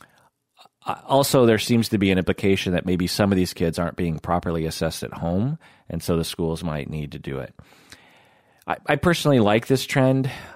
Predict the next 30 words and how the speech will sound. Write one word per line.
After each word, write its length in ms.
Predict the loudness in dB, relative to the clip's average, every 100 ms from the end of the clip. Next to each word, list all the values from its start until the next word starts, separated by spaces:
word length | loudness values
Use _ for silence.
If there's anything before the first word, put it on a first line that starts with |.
| -4
I 120 | -4
think 500 | -2 -2 -4 -6 -16 -8
it's, 460 | -4 -2 -4 -12 -16 _ _ -20 -12
um, 280 | -6 -6 -6
something 500 | 0 0 2 0 2
that 240 | 0 -2 -6
we're 200 | -6 -2
doing 440 | 0 0 0 -2
to 420 | -4 -4 -2 -2 -4
push 220 | -6 -4
back 380 | -2 -2 -2 -6
against 460 | -6 -4 -6 -10
the 360 | -6 -4 -4 -6
stigma, 580 | -6 -6 -2 -2 -2 -6 -12 -20 -20 -20 _ -6
against 300 | -4 -2 -2
the 100 | -4
taboo 420 | -2 0 2 2
nature 640 | 2 0 -2 0 0 0
of 380 | -2 -2 -2 -6
mental 360 | -4 -4 -4 -4
illness, 500 | -2 -2 -2 -4 -12 -18 -20 -20 _ -14
providing 420 | -6 -2 0 2
education, 680 | 0 -2 0 0 2 0 0
more 220 | 0 2
awareness, 760 | 2 2 0 0 0 -4 -10 -14 -18
um, 320 | -16 -16 -10
provide 500 | -6 -2 0 -2 -4 -10 -6
resources 560 | -6 0 0 0 -4
to 100 | -10
people, 640 | -6 -8 -4 -2 -2 -4